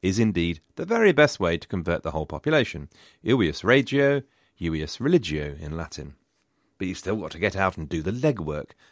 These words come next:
and educate the lot. And that was quite a job. And it would take a good deal of time before the pagan population understood what was expected of them, and indeed the pagan religious leadership. When the converted East Saxon king died in six sixteen,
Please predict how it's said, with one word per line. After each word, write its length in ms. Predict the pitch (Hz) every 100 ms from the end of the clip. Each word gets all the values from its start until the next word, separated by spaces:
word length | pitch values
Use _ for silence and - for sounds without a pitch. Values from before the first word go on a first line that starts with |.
| _
and 100 | 156
educate 440 | 151 90 85 69
the 80 | 65
lot. 280 | 73 65 - _ _ _ _ -
And 100 | 131
that 100 | 104
was 100 | -
quite 220 | 85 80
a 60 | 92
job. 420 | - 165 90 - _ _ _ _ - - -
And 100 | 190
it 40 |
would 120 | 165
take 240 | - 156 -
a 100 | 95
good 300 | 82 147 -
deal 240 | - 101 104
of 100 | -
time 340 | 101 82 80
before 280 | 82 - 82
the 100 | 80
pagan 400 | - 120 135 139
population 680 | 117 - 113 82 - 82 82 _ _
understood 460 | 233 180 - 82 92
what 240 | 78 -
was 160 | 82 110
expected 600 | - - - - - 76
of 100 | 69
them, 200 | 71 - _ _ _ _ -
and 240 | 123 147
indeed 400 | 78 78 95 110
the 100 | 135
pagan 480 | - 90 78 92 117 -
religious 400 | 127 78 76 -
leadership. 500 | 165 131 - 71 - _ _ _ _ _ _ _ _ _ _ _ _ _ _ _ _
When 140 | 196
the 60 | 175
converted 460 | - 113 143 135 113
East 180 | 139
Saxon 360 | 131 113 - 98
king 260 | 143 147 135
died 320 | 113 135 120
in 160 | 98
six 320 | 95 113 - -
sixteen, 680 | - - - 190 131 127